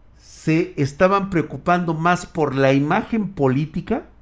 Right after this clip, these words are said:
que por lo que realmente era importante para el pueblo soviético. Se pudrió por dentro, se pudrió totalmente por dentro, güey.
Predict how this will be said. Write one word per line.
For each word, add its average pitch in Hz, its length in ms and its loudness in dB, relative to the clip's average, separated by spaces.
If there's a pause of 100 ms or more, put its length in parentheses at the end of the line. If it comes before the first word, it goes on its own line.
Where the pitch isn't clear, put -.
(680)
que 143 160 4
por 139 280 -2
lo 127 160 -4
que 139 120 -2
realmente 165 600 -2
era 156 80 0
importante 139 720 -4 (760)
para 117 180 2
el 110 100 0
pueblo 117 320 -2
soviético. 104 600 -6 (2250)
Se - 180 -2
pudrió 117 400 0
por 180 160 2
dentro, 285 580 0
se 143 220 2
pudrió 135 480 0
totalmente 277 520 -2
por 147 200 -2
dentro, 247 340 -2
güey. 311 160 -6